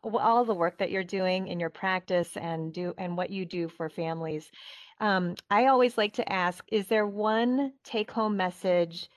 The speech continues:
that you really want our listeners to sort of just kind of think about after they finish listening to this episode?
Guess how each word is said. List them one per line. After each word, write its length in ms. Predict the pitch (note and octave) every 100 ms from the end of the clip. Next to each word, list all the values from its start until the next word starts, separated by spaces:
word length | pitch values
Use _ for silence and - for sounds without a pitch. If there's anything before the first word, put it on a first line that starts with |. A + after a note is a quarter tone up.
| _
that 120 | G3 -
you 220 | F#3 F#3+
really 300 | F#3+ G#3 G#3
want 200 | G3 F#3
our 120 | F3
listeners 680 | E3+ E3 - E3 D#3 D#3+ - - _ _ _
to 480 | - F3 E3 D#3+ D#3
sort 240 | - F3+
of 120 | E3+ D#3
just 320 | E3 D#3 -
kind 200 | G3+ E3+
of 120 | D3+ - _
think 220 | A#3+ A3+
about 440 | G3+ E3+ D#3+ D#3 - _ _
after 320 | G3 F3 -
they 140 | E3+ E3
finish 380 | - E3 D#3 -
listening 340 | D#3 - D#3+
to 140 | -
this 280 | D#3 D3+ - _ _ _ _ _ -
episode? 540 | E3+ E3 - C#3+ E3